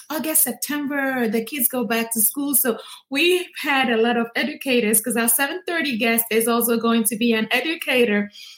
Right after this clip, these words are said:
Um, yeah, she's going to talk about culturally responsive teaching.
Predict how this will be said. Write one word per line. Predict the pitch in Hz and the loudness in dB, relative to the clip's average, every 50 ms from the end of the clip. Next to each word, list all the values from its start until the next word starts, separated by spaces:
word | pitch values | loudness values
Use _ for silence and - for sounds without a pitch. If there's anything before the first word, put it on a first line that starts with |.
| - _ _ | -20 _ _
Um, | - 202 214 214 214 214 214 214 208 214 220 208 | -2 0 0 0 0 0 0 0 0 0 0 0
yeah, | - 254 277 269 277 269 262 254 226 214 208 220 | 0 2 2 4 2 2 2 2 2 2 2 0
she's | 220 - - 254 226 - | 0 -2 0 0 0 0
going | - - 226 226 233 262 269 | 2 2 4 4 4 2 2
to | - 320 320 | -2 -4 -4
talk | - - - 262 254 262 254 247 - | -6 -2 2 4 4 4 2 2 0
about | 233 214 202 226 220 220 220 220 - | -2 0 2 0 0 0 0 -2 -4
culturally | 262 247 247 233 - 269 240 233 240 240 233 | -4 -2 -2 -2 0 0 2 2 4 4 4
responsive | 220 220 220 - - 247 233 233 220 - - 240 220 208 220 | 4 4 2 2 2 0 2 2 4 2 2 2 0 0 0
teaching. | - - 311 320 - - 349 339 359 359 | -2 -2 -2 -4 -2 -2 -2 -2 -4 -6